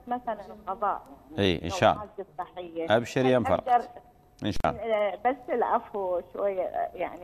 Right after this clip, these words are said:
Speaker 2: إيه.
Speaker 1: شيخنا، إنه أنا نفس اليوم يعني دعيت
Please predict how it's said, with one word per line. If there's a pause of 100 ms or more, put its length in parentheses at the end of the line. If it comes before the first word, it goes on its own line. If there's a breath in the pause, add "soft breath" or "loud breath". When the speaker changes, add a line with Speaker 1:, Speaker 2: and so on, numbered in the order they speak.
Speaker 2:
إيه.
Speaker 1:
شيخنا، (440 soft breath)
إنه
أنا
نفس
اليوم (320)
يعني
دعيت